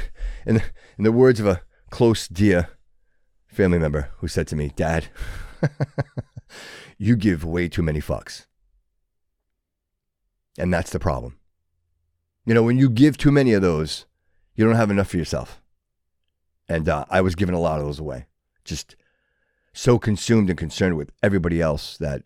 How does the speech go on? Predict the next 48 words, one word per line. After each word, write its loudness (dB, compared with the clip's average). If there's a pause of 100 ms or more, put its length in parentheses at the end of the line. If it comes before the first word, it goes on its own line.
I -6
just -12
kinda -2
let -4
myself -8 (400)
go -2
to 0
the -4
wayside. -8 (1300)
You -8
know, -4
to 0
a 0
point 0
where 0
I -2
was -4
literally 0
lethargic. -6 (1700)
You, 4
you 4
all 6
may 2
know 6
me. -4
I -6
mean, 0
you 0
guys 2
have -4
been 2
here 2
for -10
the 0
episodes, 0
and -4
I've -8
been -10
through, 4
and, -6 (640)
um, -14
and, 4
and 2
that 4
was 0
me, 4
soft 2
core. 0